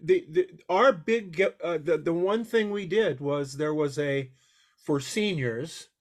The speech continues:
at seven o'clock in the morning, you could go to the local big grocery store, and there'd be nobody there but seniors for about an hour, and they'd be play-, the,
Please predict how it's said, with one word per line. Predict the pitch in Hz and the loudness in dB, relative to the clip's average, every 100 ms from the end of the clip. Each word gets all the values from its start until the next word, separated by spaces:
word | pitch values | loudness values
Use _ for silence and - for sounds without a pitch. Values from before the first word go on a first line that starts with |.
| _ _ _ - | _ _ _ -4
at | 156 | -4
seven | - 185 202 214 | 2 2 2 -2
o'clock | - 202 175 165 | -2 0 0 -2
in | 165 | -6
the | 151 | -4
morning, | 147 160 151 120 120 131 _ _ - | -2 -2 -2 -4 -6 -12 _ _ -10
you | 151 | -6
could | 160 147 | -4 -2
go | 127 160 | 2 2
to | 160 - | 2 -4
the | 147 | -4
local | 139 151 160 147 127 | 0 0 2 -2 -4
big | 110 160 143 127 _ _ _ _ - | -2 -2 -2 -8 _ _ _ _ -2
grocery | 139 170 - 139 | 4 4 2 -6
store, | - 123 117 127 - _ _ _ _ _ | -2 -2 -2 -4 -8 _ _ _ _ _
and | 139 | -6
there'd | 143 143 | -2 0
be | 156 | 2
nobody | 165 165 165 | 4 4 2
there | 151 156 | 4 6
but | 135 143 | 4 -2
seniors | - 180 160 143 127 | -2 -2 0 -4 -4
for | - 143 | -4 -2
about | 127 143 | 0 -2
an | 139 | -2
hour, | 131 127 131 135 _ - | -2 -2 -2 -6 _ -8
and | 143 | 0
they'd | 156 | 0
be | 143 | 0
play-, | 135 - 165 | -4 -4 -6
the, | 143 143 135 | -2 0 0